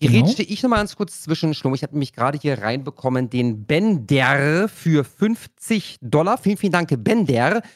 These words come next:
Speaker 2: Moin zusammen. Kaspar hat mir die letzten Wochen eine ordentliche Rendite beschert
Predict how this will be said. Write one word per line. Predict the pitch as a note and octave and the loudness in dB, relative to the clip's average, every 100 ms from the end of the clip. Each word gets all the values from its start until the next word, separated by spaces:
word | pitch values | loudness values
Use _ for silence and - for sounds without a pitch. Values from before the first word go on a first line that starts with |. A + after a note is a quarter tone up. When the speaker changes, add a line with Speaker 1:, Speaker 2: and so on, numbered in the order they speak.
| _ - | _ -2
Speaker 2:
Moin | G#3 D4+ | 0 0
zusammen. | D#3+ B2+ F#2 - _ _ - | -2 -4 -4 -10 _ _ -4
Kaspar | A#3 - A3 | -4 -2 -6
hat | F#3+ | -4
mir | |
die | D#3+ | -4
letzten | D3 D#3+ - - F3 F3 C#3 | -4 -6 -8 -4 -2 -2 0
Wochen | A#2+ - D3 C#3+ C#3+ | -2 -2 -4 -4 -2
eine | B2 C3 C#3 | -2 0 0
ordentliche | - A#2+ C3 - B2+ B2 | -2 -2 -4 -10 -8 -4
Rendite | A2+ - - | -4 -4 -6
beschert | A#2 A2 - A2 D3+ | -4 -4 -2 -4 -4